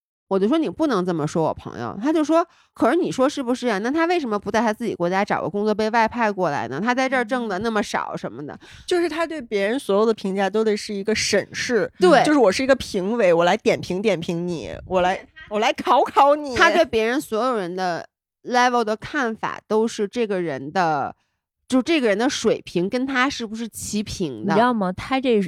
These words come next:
Speaker 3: 有一点儿点儿啊，我不是心理学专家，但是我觉得他有一点那种自恋型人格障碍。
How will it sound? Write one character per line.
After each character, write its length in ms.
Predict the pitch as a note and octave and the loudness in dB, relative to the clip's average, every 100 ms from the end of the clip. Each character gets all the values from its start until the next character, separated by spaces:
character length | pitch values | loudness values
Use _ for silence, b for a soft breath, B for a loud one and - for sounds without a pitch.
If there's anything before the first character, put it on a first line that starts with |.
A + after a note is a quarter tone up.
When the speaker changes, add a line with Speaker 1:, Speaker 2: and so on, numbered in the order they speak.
| - | 0
Speaker 3:
有 220 | E3 A#2+ | 0 2
一 120 | F3 | -2
点 180 | - C3 | 0 0
儿 100 | D3 | 0
点 160 | E3 F2 | -4 -6
儿 120 | G2+ | -8
啊， 80 | A2+ | -4
我 200 | D#3+ D3+ | 2 2
不 160 | C#3+ F#3+ | 2 0
是 260 | G#3+ F3+ | 2 0
心 260 | F3+ F#3+ F#3 | -2 -4 -4
理 220 | D3+ A2 | -4 -6
学 240 | G#2 C#3+ | -6 -4
专 220 | D3 E3 D#3+ | 0 0 0
家， 160 | D#3+ | -2
但 120 | G3 | -2
是 80 | G3 | 0
我 120 | D#3+ | 0
觉 100 | C3 | 0
得 100 | C3+ | -2
他 160 | F3+ G#3 | -2 -2
有 220 | F3+ E2 | -2 -2
一 100 | B2 | -4
点 240 | F3+ F#2 - | -4 -4 -4
那 100 | E3 | -6
种 160 | C3+ G2+ | -6 -6
自 200 | - F3 | -2 0
恋 200 | E3 C#3+ | 0 -4
型 180 | C3+ D3 | -4 -6
人 200 | C#3+ D3 | -6 -4
格 160 | D3 | -4
障 240 | D3 D3+ | -4 -8
碍。 80 | G2+ | -10